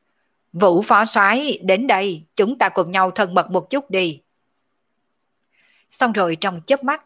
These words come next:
đã thoát khỏi chiến trường và hóa thành một đạo hắc vụ chính diện đón đầu Vũ Trì Trì. Vũ Trì Trì thấy như vậy thì thất kinh nói.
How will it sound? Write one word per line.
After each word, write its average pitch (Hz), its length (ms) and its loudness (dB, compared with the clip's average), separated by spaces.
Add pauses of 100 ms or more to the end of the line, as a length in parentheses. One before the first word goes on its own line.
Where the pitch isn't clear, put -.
(140)
đã 170 200 0
thoát 302 140 0
khỏi 165 140 -4
chiến 208 260 -6
trường 170 260 -2 (240)
và 185 220 0
hóa 170 280 -4
thành 175 240 -6
một 185 180 0
đạo 175 180 -2
hắc 285 200 -6
vụ 170 300 -2
chính 214 200 -2
diện 160 260 -2
đón 185 220 -4
đầu 175 240 0
Vũ 165 280 -2
Trì 190 160 2
Trì. 156 280 -4 (680)
Vũ 202 160 4
Trì 220 140 4
Trì 175 240 0
thấy 202 140 -4
như 254 160 0
vậy 165 340 -2
thì 175 220 -2
thất 277 260 -6
kinh 165 160 -4
nói. 180 240 -6